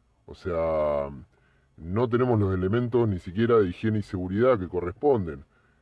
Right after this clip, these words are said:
Estamos afil-, estamos bajo el sindicato de la uocra,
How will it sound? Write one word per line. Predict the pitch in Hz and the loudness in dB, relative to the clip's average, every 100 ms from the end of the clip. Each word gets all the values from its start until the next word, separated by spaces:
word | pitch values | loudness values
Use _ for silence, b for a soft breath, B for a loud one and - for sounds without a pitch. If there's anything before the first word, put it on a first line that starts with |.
| - | -18
Estamos | 85 113 113 110 101 | -4 0 2 2 0
afil-, | 101 95 101 | -4 -4 -8
estamos | 87 113 117 110 101 95 90 85 87 | -2 0 4 6 6 4 2 0 0
bajo | 92 - 98 90 87 87 | -2 -2 -2 0 0 -2
el | 85 82 | -4 -8
sindicato | 92 87 95 113 107 98 | -12 -10 2 2 4 0
de | 92 | 2
la | 92 | 2
uocra, | 107 139 120 117 113 | 4 2 2 0 0